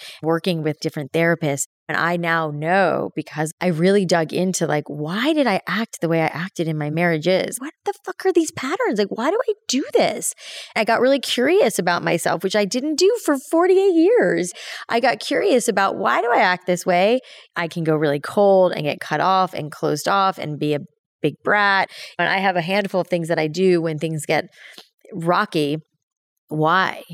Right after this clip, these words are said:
Why? I never ask the question, "Why do I do that?" I'm like, "Oh, this is just me," which I think a lot of people do. Like, "This is just who I am. This is not who you are. This is your conditioning. These are your patterns." And I think I used to be the person that would, like, kinda roll their eyes at,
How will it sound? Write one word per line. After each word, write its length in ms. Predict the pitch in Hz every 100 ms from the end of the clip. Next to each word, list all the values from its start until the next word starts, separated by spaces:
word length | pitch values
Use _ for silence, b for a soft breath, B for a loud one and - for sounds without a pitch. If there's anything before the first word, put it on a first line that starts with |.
| 160
Why? 200 | 156 170
I 120 | -
never 240 | 180 185 185
ask 260 | 165 165
the 80 | -
question, 400 | 220 180 - 151
"Why 180 | 147 160
do 60 | 151
I 80 |
do 140 | 143 196
that?" 120 | 170
I'm 80 | 156
like, 140 | 185
"Oh, 140 | - 220
this 180 | 190 180
is 140 | 165
just 160 | 170 170
me," 180 | 202
which 160 | 160 156
I 80 | 160
think 140 | 165
a 60 | 156
lot 160 | 160
of 40 | 151
people 220 | 156 151
do. 300 | 160 214 131 B B B
Like, 100 | 220
"This 160 | 247 277
is 100 | 370
just 200 | 392 -
who 120 | 359
I 100 | 330
am. 460 | 302 302 277 160 147
This 180 | 269 277
is 80 | 294
not 240 | 285 294
who 80 | 262
you 220 | 185 170
are. 180 | 156 156 B B -
This 160 | 240
is 100 | 269
your 140 | 240 254
conditioning. 580 | 247 254 - 247 165 156
These 160 | 165
are 60 | 202
your 160 | 233
patterns." 560 | 247 - 240 202 160 151 B B B B
And 140 | - 214
I 80 | 220
think 220 | 285 370
I 40 |
used 220 | 403 320
to 80 | -
be 140 | 214 208
the 80 |
person 320 | 196 196 196 196
that 120 | 147
would, 120 | 170
like, 120 | 165
kinda 220 | 180 180
roll 180 | 175 170
their 140 | 165 160
eyes 320 | 156 160 160
at, 120 | 165